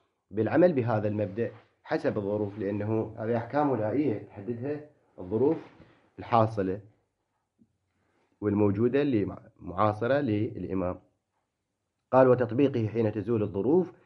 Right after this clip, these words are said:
التي كانت تمنع عن ذلك، كما أن النصوص التي ترفع مفعول هذا المبدأ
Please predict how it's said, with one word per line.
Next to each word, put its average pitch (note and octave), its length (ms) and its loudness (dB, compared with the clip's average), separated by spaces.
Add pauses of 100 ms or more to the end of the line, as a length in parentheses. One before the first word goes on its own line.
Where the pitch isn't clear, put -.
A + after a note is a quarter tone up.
(280)
التي A2 320 0
كانت G2+ 360 -4
تمنع F#2+ 280 -2
عن C#3+ 280 2 (100)
ذلك، G2+ 440 0 (340)
كما C3 200 4
أن C3 120 2
النصوص C3 380 0
التي A#2+ 280 -2
ترفع A#2+ 400 2 (180)
مفعول F3 680 0 (600)
هذا F#3 260 4
المبدأ C#3 480 2